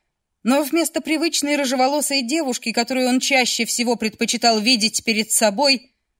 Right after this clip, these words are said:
стояла Эша в белоснежном халатике. Фрей ничего не ответила и лишь прошла вдоль комнаты, останавливаясь возле кровати. Ренулф видел, как по телу Эши пробежала дрожь, и девушка боролась со страхом внутри нее,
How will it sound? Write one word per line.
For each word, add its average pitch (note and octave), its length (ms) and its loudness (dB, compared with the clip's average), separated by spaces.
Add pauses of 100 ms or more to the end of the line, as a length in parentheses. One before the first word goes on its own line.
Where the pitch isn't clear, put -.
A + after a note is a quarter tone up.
(140)
стояла B3+ 640 0
Эша E3 560 -2 (260)
в A3 120 -8
белоснежном F#3+ 760 -2
халатике. E3+ 680 -8 (1500)
Фрей A3+ 460 4
ничего A#3 440 0
не A#3 140 2
ответила A3+ 560 0
и G3 100 0
лишь A3 240 -2
прошла A3 500 2
вдоль G#3+ 300 -4
комнаты, G#3 600 0
останавливаясь G#3 1040 2
возле G3 320 -6
кровати. F3+ 680 -6 (1400)
Ренулф D4 520 2
видел, C4 540 2
как B3 220 -4
по A#3+ 120 2
телу C4 400 0
Эши C4+ 320 0
пробежала A#3+ 600 0
дрожь, D4 360 -2
и B3 160 0
девушка C#4 520 -4
боролась A#3+ 540 -2
со A#3 160 -2
страхом A3+ 580 -4
внутри A#3 360 0
нее, B3 440 0